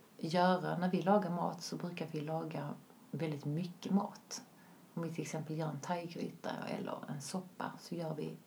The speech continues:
jättemycket mat. Ehm, ganska billiga råvaror brukar vi köra på då.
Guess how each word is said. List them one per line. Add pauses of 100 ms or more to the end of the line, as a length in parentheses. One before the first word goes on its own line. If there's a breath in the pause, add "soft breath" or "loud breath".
(380)
jättemycket
mat. (1000 soft breath)
Ehm, (280)
ganska
billiga (100)
råvaror
brukar
vi
köra
på
då.